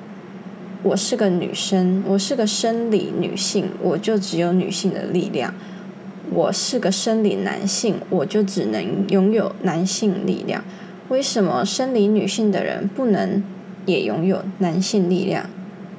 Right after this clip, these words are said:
我觉得这是一个对多半数人来说蛮新颖的观点吧，或者是说没有人，没有人长期的去讨论这个东西。所以我看到这句的时候，其实我觉得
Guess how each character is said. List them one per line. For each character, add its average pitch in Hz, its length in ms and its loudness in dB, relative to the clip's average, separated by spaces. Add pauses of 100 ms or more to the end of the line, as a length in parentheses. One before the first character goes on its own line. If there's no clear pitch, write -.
(360)
我 220 100 2
觉 220 80 2
得 294 60 2
这 302 100 0
是 294 120 0
一 262 60 0
个 196 500 4 (360)
对 247 180 6
多 214 180 4
半 214 180 4
数 214 180 2
人 185 300 0
来 - 140 -4
说 95 420 -2
蛮 196 280 -2 (1000)
新 262 360 0
颖 190 220 2
的 - 80 -4
观 151 360 0
点 - 200 -6 (140)
吧， - 240 -4 (100)
或 233 100 4
者 - 80 0
是 202 140 2
说 190 260 -2
没 190 180 2
有 226 100 2
人， 104 420 -2 (880)
没 220 140 2
有 262 160 2
人 180 200 4
长 196 280 2
期 202 180 0
的 190 100 6
去 214 120 0
讨 - 260 -4
论 190 180 4
这 - 120 -2
个 - 80 -2
东 - 260 -2
西。 - 320 -4 (640)
所 339 120 2
以 339 40 6
我 277 40 4
看 285 140 0
到 277 100 2
这 254 140 2
句 247 100 -2
的 208 60 4
时 202 100 2
候， 202 80 4
其 196 140 0
实 190 80 0
我 185 100 2
觉 - 120 -4
得 - 280 -4